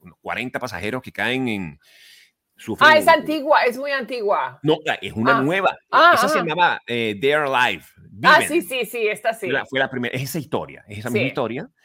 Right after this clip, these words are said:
Speaker 2: Sí.
Speaker 1: pero ahora un director fantástico español ha hecho una nueva
Speaker 2: Ah, sí, lo he oído, pero
Speaker 1: película
Speaker 2: no lo he, mm.
Speaker 1: con la misma historia y ha quedado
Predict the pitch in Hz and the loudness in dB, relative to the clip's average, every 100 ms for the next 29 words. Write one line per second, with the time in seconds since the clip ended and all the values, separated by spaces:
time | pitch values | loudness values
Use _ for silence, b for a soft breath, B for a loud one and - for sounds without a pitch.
0 | _ - 196 151 165 151 139 175 131 127 | _ -6 -2 0 2 2 0 -4 -6 -6
1 | 131 123 120 127 - _ - 117 113 104 | -8 -6 -6 -6 -14 _ -12 -8 -6 -8
2 | - 117 131 135 113 120 - - 101 - | -8 -8 -6 -4 -6 -6 -8 -6 -6 -6
3 | 117 104 107 120 120 104 - 269 262 - | -8 -6 -4 -4 -4 -4 -4 -4 -6 -10
4 | 285 285 269 240 226 214 226 208 240 214 | -6 0 2 2 2 2 0 -2 -2 -2
5 | 202 - _ _ 180 190 131 117 135 156 | -4 -6 _ _ -8 -4 -4 -2 -4 -4
6 | 160 139 123 - 95 104 165 - | -4 -4 -4 -4 -6 -6 -6 -8